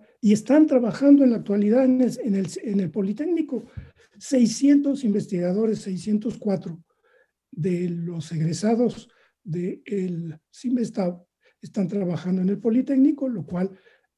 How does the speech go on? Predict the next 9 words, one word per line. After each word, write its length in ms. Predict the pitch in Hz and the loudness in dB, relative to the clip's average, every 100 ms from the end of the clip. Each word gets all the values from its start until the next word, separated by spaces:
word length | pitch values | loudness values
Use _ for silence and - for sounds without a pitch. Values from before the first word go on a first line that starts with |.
| _ _ _ _ _ | _ _ _ _ _
suena 560 | - 180 165 165 160 - _ 285 | -10 -6 -4 -6 -8 -14 _ -14
absolutamente 1000 | 151 - 175 165 - 160 175 151 165 156 | -14 -12 -8 -6 -2 -2 -2 -4 -6 -4
normal, 680 | 196 190 185 311 311 285 - | -4 -2 0 0 0 -4 -6
era 180 | 185 | -4
lo 140 | 180 175 | -4 -4
que 60 | - | -8
se 120 | 170 | -12
esperaba. 560 | 165 196 220 262 202 - _ _ _ _ | -8 -4 -4 -4 -6 -12 _ _ _ _
Pero 240 | - 220 | 4 6